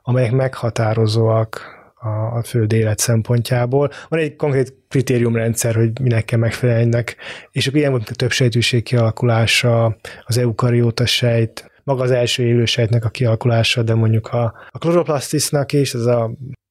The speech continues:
növényi szintestek, vagy a, a, a valódi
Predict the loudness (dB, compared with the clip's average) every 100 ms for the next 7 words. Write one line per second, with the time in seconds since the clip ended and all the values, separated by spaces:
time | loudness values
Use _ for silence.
0 | _ -2 0 0 0 0 0 -2 -2 -2
1 | -2 -2 -2 0 0 -2 -6 -12 -6 -2
2 | -2 -4 -4 -2 0 2 2